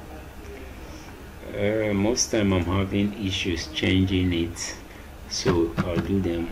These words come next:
one after the other. But if you can do it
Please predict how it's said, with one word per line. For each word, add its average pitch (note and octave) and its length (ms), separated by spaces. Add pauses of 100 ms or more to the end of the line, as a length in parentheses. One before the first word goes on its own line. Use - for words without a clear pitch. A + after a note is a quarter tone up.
(100)
one F2+ 200
after E2+ 340
the D#2 280
other. D2+ 280
But G2 560 (840)
if - 180
you F#2 80
can E2 420
do G#2 220
it - 440